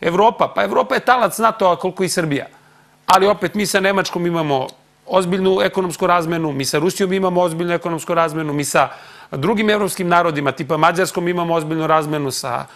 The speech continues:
Austrijom imamo ozbiljnu razmenu i sa regionom imamo. Znači, naš interes je evropski interes. Vrlo jasno, dakle, nama je interes da idemo u Solun, da nam bude prothodan put ka Solunu. Znači, nama je u interesu ona politika Makedonije koja to obezbeđuje.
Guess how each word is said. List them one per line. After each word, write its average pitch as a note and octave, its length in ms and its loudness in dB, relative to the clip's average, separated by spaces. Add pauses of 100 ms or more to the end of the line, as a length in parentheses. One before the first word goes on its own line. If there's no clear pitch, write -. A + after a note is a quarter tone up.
(160)
Austrijom G3+ 500 2
imamo G3 280 -2
ozbiljnu F#3 320 0
razmenu G3 500 0
i A3+ 120 -2
sa A3 180 0
regionom F#3+ 500 0
imamo. B2 300 -8 (320)
Znači, F3+ 240 -2
naš A#3+ 220 2
interes B3 380 -2
je A3+ 60 2
evropski G#3+ 340 0
interes. B2 420 -6 (640)
Vrlo F#3+ 240 2
jasno, F#3 320 4
dakle, B2+ 320 0
nama D3+ 320 4
je D#3 80 0
interes F3 340 0
da D3+ 60 -2
idemo D#3 260 0
u F3+ 60 0
Solun, E3+ 360 0 (760)
da C#3+ 160 2
nam D#3+ 160 0
bude F3+ 220 2
prothodan F#3 680 -2
put F#3 320 -8
ka F3 160 -4
Solunu. D3+ 380 -2 (460)
Znači, - 260 -6
nama C#3 280 2
je D3+ 60 2
u D#3 80 2
interesu D#3+ 480 -2
ona G#3 240 2
politika F3+ 560 -2
Makedonije D3+ 560 -2
koja D#3+ 160 -4
to E3+ 120 -2
obezbeđuje. C3+ 500 -4